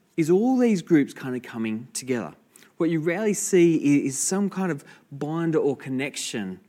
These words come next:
uh, spontaneously arising for them. The exception is if you're at something like a,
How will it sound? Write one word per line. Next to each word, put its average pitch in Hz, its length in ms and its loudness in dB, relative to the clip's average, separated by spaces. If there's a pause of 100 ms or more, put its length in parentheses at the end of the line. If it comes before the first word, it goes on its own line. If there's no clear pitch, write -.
(400)
uh, 110 240 -6 (260)
spontaneously 165 1080 -6
arising 131 540 -6
for 107 240 -6
them. 80 240 -12 (520)
The 165 100 8
exception 135 760 -2 (280)
is 147 240 0
if 160 180 2
you're 156 140 2
at 151 140 -4
something 147 440 -4
like 143 280 -4
a, 127 340 0